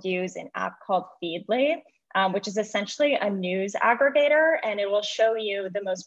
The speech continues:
popular articles across your categories of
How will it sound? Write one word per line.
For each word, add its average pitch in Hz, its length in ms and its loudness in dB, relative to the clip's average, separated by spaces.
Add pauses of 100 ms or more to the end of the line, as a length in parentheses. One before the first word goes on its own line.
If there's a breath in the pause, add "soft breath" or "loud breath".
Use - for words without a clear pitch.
(120)
popular 202 440 0
articles 185 640 0
across 190 460 2 (220)
your 190 280 0
categories 180 540 0
of 175 80 -6